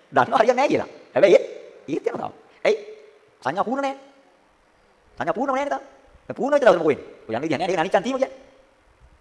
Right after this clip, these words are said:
රූප, වේදනා, සංඥා, සංකාර, විඥාන අනිච්චන් තීම තමයි යන්නේ. මාත්‍රයක්වත් යන්න විදිහක් නැහැ. හැබැයි සේක උත්තමයන්ටත් ටිකක් යනවා. නේ? ඒ කලර් ලයිට් එක දැක්ක හොරෙන් යන්නේ ටිකක් ගාලා දාන්න. දන්නව නවතින කිව්වේ කියලා. හැබැයි යනවා. ඒ වගේ තමයි. ඒ උදාහරණ හොඳ තෝරගන්න තේරෙයි.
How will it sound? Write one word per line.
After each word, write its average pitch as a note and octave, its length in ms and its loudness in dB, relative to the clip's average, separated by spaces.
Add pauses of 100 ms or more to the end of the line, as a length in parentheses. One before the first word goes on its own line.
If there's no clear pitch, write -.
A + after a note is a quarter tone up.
රූප, E3 180 -6
වේදනා, F3 180 -2
සංඥා, E3 160 0
සංකාර, F3 180 0
විඥාන F3 240 -2 (180)
අනිච්චන් A3 320 -6
තීම - 160 -6
තමයි - 160 -10
යන්නේ. G2 120 -14 (440)
මාත්‍රයක්වත් F3+ 400 -2
යන්න G#3+ 120 0
විදිහක් B3 220 0
නැහැ. - 160 -6 (380)
හැබැයි D3 200 4 (200)
සේක F3+ 240 2
උත්තමයන්ටත් C#3+ 420 0 (240)
ටිකක් D#3+ 180 -2 (760)
යනවා. - 240 0 (320)
නේ? F#3 160 -12 (320)
ඒ A#2+ 120 -8
කලර් A2 440 -6
ලයිට් - 140 -4
එක B2 60 -4
දැක්ක A2+ 140 -4
හොරෙන් A#2+ 120 -4
යන්නේ A#2 120 -4
ටිකක් E3+ 140 -4
ගාලා - 100 -2
දාන්න. - 140 -12 (160)
දන්නව C#3+ 160 -2
නවතින G#3+ 180 0
කිව්වේ A#3 160 -8
කියලා. G#2+ 120 -6
හැබැයි C3+ 120 -2
යනවා. - 200 -14 (280)
ඒ A#2+ 100 -8
වගේ C3+ 140 -6
තමයි. - 180 -4
ඒ - 140 -10
උදාහරණ D#3 220 2
හොඳ F3 100 -2
තෝරගන්න E3+ 240 0
තේරෙයි. G3+ 220 0